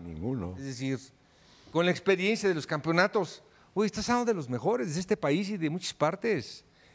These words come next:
Speaker 2: Qué manera tan fácil de decir, "Está en la tablita, en la cuerda floja, por favor".
Speaker 1: Sí.
Speaker 2: Se me hace lamentable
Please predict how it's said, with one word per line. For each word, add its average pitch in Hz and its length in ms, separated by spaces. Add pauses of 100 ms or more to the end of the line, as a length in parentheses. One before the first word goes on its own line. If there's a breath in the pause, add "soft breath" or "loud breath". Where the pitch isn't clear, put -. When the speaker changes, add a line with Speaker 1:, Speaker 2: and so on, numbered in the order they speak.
(160 soft breath)
Speaker 2:
Qué 220 200
manera 208 500
tan 151 240
fácil 202 400
de 160 140
decir, 165 500 (180 loud breath)
"Está 160 240
en 214 80
la 202 120
tablita, 160 520
en 175 80
la 151 120
cuerda 175 240
floja, 156 320
por 123 140
favor". 120 380
Speaker 1:
Sí. 104 240
Speaker 2:
Se - 140
me 165 80
hace 202 160
lamentable 190 760